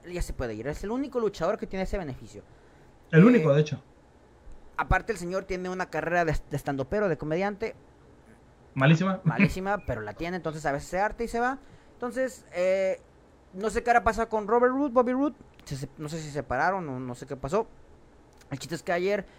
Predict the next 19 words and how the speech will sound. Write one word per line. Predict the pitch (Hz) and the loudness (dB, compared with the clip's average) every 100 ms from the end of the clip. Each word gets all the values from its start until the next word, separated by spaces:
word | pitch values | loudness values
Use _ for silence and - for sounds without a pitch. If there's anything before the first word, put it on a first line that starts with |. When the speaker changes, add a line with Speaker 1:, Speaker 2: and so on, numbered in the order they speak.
| - | -14
Speaker 1:
con | - 160 | -6 -6
todo | 139 214 | -4 -4
este | 208 | -4
tema | 208 202 202 190 | -2 -2 0 0
del | 165 | 0
Money | 165 165 160 | -2 -4 -4
in | 151 | -4
the | 160 | -4
Bank | 196 233 233 233 233 175 | -4 -4 -4 -6 -6 -10
y | |
con | 139 151 | -12 -12
todo | 135 | -8
este | 160 - | -8 -8
tema | 170 170 165 | -8 -2 -2
de, | 151 143 127 | 0 -2 -4
del, | 135 135 127 | -4 -4 -4
este, | 127 - 131 127 117 110 - - - | -6 -8 -6 -2 0 -2 -10 -20 -16
Austin | - 143 - 139 139 | -2 -2 -2 -6 -6
Theory, | 135 220 226 226 220 220 214 208 180 | -2 0 2 2 0 -2 -6 -8 -12